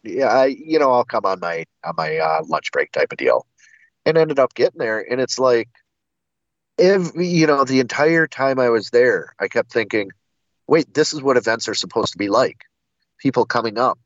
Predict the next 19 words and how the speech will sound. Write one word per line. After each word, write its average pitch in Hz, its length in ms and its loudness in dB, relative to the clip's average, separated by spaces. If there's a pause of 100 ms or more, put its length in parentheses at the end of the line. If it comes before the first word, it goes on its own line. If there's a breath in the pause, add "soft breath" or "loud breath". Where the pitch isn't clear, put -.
(180)
talking 139 480 -2
with 82 240 -16
you, 76 240 -20 (180)
joking 131 400 0
around 117 380 0
with 98 240 -2
you, 80 260 -10
you 98 180 0
know, 95 340 2 (440 soft breath)
busting 143 360 -2
each 139 180 -8
other's 123 280 0
balls 113 440 2
type 95 240 -2
of 85 140 -12
deal, 76 460 -8
you 104 140 0
know, 98 120 2
just - 340 -2